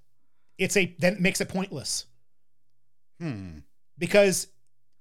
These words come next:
Speaker 1: if you're gonna do something based on true events,
Speaker 2: Mm-hmm.
Speaker 1: then the expectation is that we know the spoiler.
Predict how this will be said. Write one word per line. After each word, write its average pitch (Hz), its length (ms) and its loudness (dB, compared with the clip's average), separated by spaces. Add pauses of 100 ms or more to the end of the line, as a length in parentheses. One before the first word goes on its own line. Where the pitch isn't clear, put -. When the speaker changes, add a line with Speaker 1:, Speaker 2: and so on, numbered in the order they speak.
(520)
Speaker 1:
if 208 160 0
you're 220 100 0
gonna 294 240 4
do 285 200 0
something 233 480 0
based 185 500 0
on 170 540 -4 (400)
true 185 180 2
events, - 360 -6 (200)
Speaker 2:
Mm-hmm. 127 160 -4 (1160)
Speaker 1:
then 180 120 0
the 196 120 6
expectation 214 580 2
is 165 160 0
that 156 300 4 (340)
we 202 260 0
know 214 240 6
the 185 80 0
spoiler. 127 500 -4